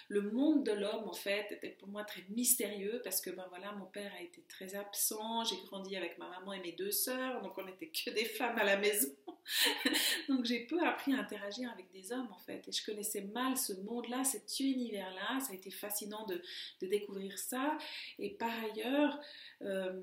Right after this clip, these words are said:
ben, je vous conseille, euh, Paul Devendre qui a sorti, euh, Les hommes viennent de Mars, les femmes de Vénus. Donc il a fait un spectacle qui a été tiré du livre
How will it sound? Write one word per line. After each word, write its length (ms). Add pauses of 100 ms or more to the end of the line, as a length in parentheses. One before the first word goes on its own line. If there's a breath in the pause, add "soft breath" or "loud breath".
(120)
ben, 120
je 140
vous 100
conseille, 680
euh, 220 (140)
Paul 260
Devendre 540
qui 160
a 60
sorti, 640
euh, 100
Les 180
hommes 120
viennent 200
de 80
Mars, 280
les 60
femmes 240
de 80
Vénus. 380
Donc 180
il 80
a 80
fait 140
un 80
spectacle 560
qui 60
a 40
été 160
tiré 320
du 160
livre 300